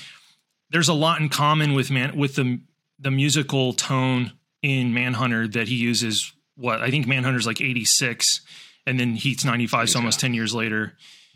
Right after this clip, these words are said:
Speaker 1: Um, totally recommend Manhunter, by the way. I, um, that's my, I'm gonna get some guff for this, but this is, that's my favorite of the Hannibal Lecter
Speaker 2: Oh.
Speaker 1: movies. I,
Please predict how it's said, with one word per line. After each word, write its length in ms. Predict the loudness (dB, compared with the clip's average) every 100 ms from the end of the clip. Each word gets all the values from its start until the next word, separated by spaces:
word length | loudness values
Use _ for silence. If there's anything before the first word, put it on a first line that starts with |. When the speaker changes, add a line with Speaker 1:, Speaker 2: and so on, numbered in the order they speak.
| _ _
Speaker 1:
Um, 360 | -2 -2 -6 _ _ _ _
totally 460 | 0 4 6 6 4
recommend 540 | 2 0 2 0 0
Manhunter, 500 | 0 0 -2 -4 -4 -10 _
by 140 | -2
the 100 | 0
way. 360 | -4 -2 -2 -4 -10 _ _ _
I, 40 | -2
um, 300 | -2 -6 -12 _ _ _ _ _ _ _ _
that's 280 | -2 0 2
my, 440 | 4 2 2 -2 -6 _ _ _ _ _ _ _
I'm 60 | -2
gonna 140 | 0
get 160 | 0 0
some 300 | 0 -2 -10 -2
guff 200 | 0 0
for 140 | -2
this, 220 | 0 -2
but 160 | -2 -4
this 180 | 0 0
is, 120 | 0
that's 300 | -2 0 0
my 140 | -2 -4
favorite 600 | -4 -4 -2 -4 -4 -8 _
of 260 | -4 -4 -6
the 220 | -6 -4
Hannibal 360 | -4 -4 -4 -4
Lecter 480 | -6 -4 -6 -6 -8 _ _ _ _ _ _ -8
Speaker 2:
Oh. 180 | -8 -6
Speaker 1:
movies. 500 | -4 -4 -4 -2 -2 -2 -10 -12 -4
I, 140 | -2